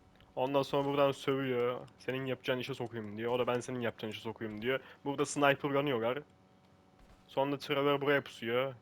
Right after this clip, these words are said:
"Gelin lan." diyor. "Hepinizi." diyor. Buradan ateş ediyor. O değil de burası niye böyle yılbaşı şeklinde süslenmiş? Evin içinde de ağaç var ha. Girebiliyoruz mu içine?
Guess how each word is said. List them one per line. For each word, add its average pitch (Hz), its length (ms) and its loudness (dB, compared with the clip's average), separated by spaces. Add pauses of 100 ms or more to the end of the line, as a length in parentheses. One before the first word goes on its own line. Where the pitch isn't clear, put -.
"Gelin 151 300 6
lan." 143 280 4
diyor. 123 400 -2
"Hepinizi." 120 460 -4
diyor. 123 240 -2
Buradan 131 220 0
ateş 120 260 -2
ediyor. 107 400 -4 (1800)
O 131 140 -4
değil 190 140 0
de 147 60 0
burası 147 340 -2
niye 175 220 2
böyle 143 160 2
yılbaşı 120 680 -4
şeklinde 117 500 -8
süslenmiş? 117 840 -12 (4000)
Evin 123 220 -6
içinde 151 260 -8
de 143 40 -4
ağaç 101 280 -6
var 104 120 -14
ha. 131 60 -16 (1040)
Girebiliyoruz 143 400 -6
mu 107 80 -10
içine? - 220 -12